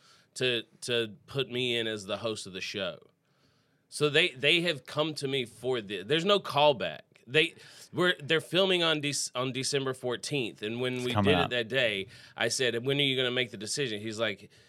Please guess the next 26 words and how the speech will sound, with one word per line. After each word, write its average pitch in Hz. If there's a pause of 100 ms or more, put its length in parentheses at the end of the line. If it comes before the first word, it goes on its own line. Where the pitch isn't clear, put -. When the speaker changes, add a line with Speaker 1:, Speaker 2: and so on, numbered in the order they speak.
(180)
Speaker 1:
he, 135
he 151
kinda 185
laughed, 143
and 123
he 123
was 117
like, 117 (100)
"In 123
a, 107
a 110
day 107
or 156
two?" 175
I 151
don't 214
think 196
he 185
was 147
talking 156
to 120
anyone 117
else 110
other 123
than 98
me. 104